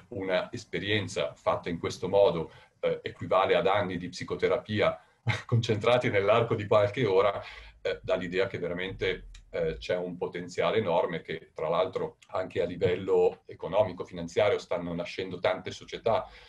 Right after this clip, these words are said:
soprattutto in, eh, all'estero, parlo di Stati Uniti e Canada, quotate in borsa, che stanno sviluppando tutta una serie di protocolli e, eh, prodotti che hanno come base l'utilizzo di queste sostanze,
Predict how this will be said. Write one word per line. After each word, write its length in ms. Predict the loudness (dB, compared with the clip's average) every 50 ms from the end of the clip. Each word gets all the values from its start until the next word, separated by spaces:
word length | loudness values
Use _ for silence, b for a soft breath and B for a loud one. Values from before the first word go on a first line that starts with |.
| B B B
soprattutto 800 | -20 -20 -20 -20 -20 -20 -18 -18 -16 -10 -4 -2 0 0 0 0 -4
in, 260 | -6 -10 -8 -8 -6 -6
eh, 280 | -6 -6 -6 -6 -6 -6
all'estero, 540 | -4 -2 0 0 0 0 -4 -8 -10 -6
parlo 320 | -2 0 0 0 -2 -4 -8
di 220 | -8 -8 -8 -8 -8
Stati 260 | -8 -10 -10 -10 -10
Uniti 280 | -10 -10 -8 -8 -10
e 40 | -8
Canada, 580 | -4 -4 -2 -2 -2 -4 -2 0 0 -2 -2 -4 B B B B B B
quotate 460 | -2 -2 0 2 4 2 2 2 -2
in 100 | -4 -2
borsa, 580 | -2 0 -2 -2 -2 0 2 2 2 2 0 B B B B _
che 140 | -10 -10
stanno 500 | -6 -4 -2 -2 -2 -2 -4 -4 -6 -6 -8
sviluppando 640 | -12 -16 -12 -12 -12 -6 -4 -2 -2 -2 -4 -6 -10
tutta 220 | -14 -14 -12 -10
una 80 | -8 -8
serie 240 | -8 -8 -10 -10 -8
di 120 | -10 -10
protocolli 760 | -8 -8 -8 -6 -6 -2 2 2 2 2 2 -2 -6 -12 -14 -16 b b b b b _
e, 260 | -8 -6 -6 -6 -6
eh, 280 | -4 -2 0 0 0 -2
prodotti 680 | -4 -4 -4 -2 -2 -4 -4 -6 -8 -8 -8 -8 -8 -10 B B B B B _
che 160 | _ -6 -4 -4
hanno 320 | -4 -4 -4 -6 -8 -10
come 240 | -8 -8 -8 -6 -2
base 540 | -2 0 0 -2 -2 -4 -4 -6 -6 -6 -8
l'utilizzo 460 | -14 -14 -12 -12 -12 -12 -12 -10 -10
di 100 | -10 -10
queste 240 | -10 -12 -12 -14 -14
sostanze, 640 | -16 -16 -14 -8 -6 -6 -6 -6 -8 -10 -12 -12 -12